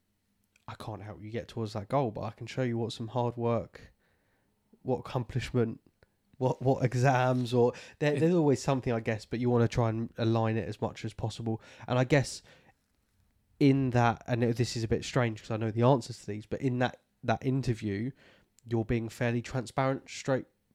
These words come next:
Speaker 1: back with them, when they have those
Speaker 2: But
Speaker 1: goals?
Speaker 2: Uh, for sure. If it's a goal that we can help out with, I'm, I'm very open from the beginning. "Hey, what you're describing isn't necessarily a role with us, but here's what that roadmap might look like." Because you need them to buy into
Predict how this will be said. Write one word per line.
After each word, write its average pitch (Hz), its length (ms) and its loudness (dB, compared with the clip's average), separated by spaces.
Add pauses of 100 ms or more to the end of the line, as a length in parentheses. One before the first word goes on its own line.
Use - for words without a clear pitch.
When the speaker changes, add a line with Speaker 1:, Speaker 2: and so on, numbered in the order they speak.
(140)
Speaker 1:
back - 240 -4
with 151 100 -2
them, 208 200 2 (440)
when 139 180 2
they 131 100 6
have 139 160 0
those 143 140 2
Speaker 2:
But 135 80 0
Speaker 1:
goals? 165 360 0 (300)
Speaker 2:
Uh, 131 160 4
for - 140 0
sure. 110 240 4
If 104 100 -4
it's 120 120 -6
a 127 40 -2
goal 160 180 6
that 151 80 0
we 139 140 2
can 120 140 0
help 120 200 0
out 165 140 4
with, 180 320 -4 (520)
I'm, 117 360 0
I'm 117 160 0
very 127 320 4
open 107 360 -2
from 113 160 -4
the 104 80 -2
beginning. 101 480 -4 (340)
"Hey, 127 400 2
what 165 160 4
you're 143 100 4
describing 120 580 -2
isn't 113 380 -2
necessarily 107 580 -4
a 101 60 0
role 98 220 0
with 101 160 -2
us, 107 520 -4 (640)
but 101 120 -8
here's 110 240 -2
what 107 160 -2
that 104 160 -6
roadmap 101 400 0 (880)
might 101 200 -2
look 92 160 -6
like." - 280 -12
Because 139 340 -2
you 185 100 -2
need 185 180 0
them 117 200 -2
to 110 100 -8
buy 110 200 -2
into 101 580 -4